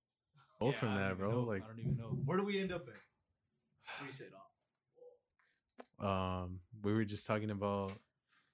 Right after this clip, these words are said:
Speaker 1: like, cons-, like, talking about bullshit, conspiracy <laughs> theories, shit
Speaker 2: Yeah, I
Speaker 1: like
Speaker 2: mean,
Speaker 1: that.
Speaker 2: so,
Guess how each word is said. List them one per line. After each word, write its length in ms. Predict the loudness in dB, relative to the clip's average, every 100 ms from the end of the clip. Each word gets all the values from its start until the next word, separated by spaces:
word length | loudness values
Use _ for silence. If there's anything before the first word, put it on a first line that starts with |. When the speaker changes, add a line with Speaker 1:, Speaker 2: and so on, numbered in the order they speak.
| _ _ -20 _ _ _ _ _ 2
Speaker 1:
like, 240 | 4 4
cons-, 380 | 0 2 0 -2
like, 240 | 0 0 0 _
talking 260 | 0 2 2
about 220 | 0 2
bullshit, 580 | 2 0 2 2 2 0
conspiracy 500 | -4 -2 2 2 0
<laughs> 60 | 0
theories, 640 | 2 2 2 2 0 -2 -8 -20 -20 _ -12 -12 -14 _ _ _ -4
shit 140 | 2
Speaker 2:
Yeah, 100 | 4
I 20 |
Speaker 1:
like 80 | 4
Speaker 2:
mean, 100 | 2
Speaker 1:
that. 140 | 0 0 -8 _ _
Speaker 2:
so, 360 | -2 -2 -2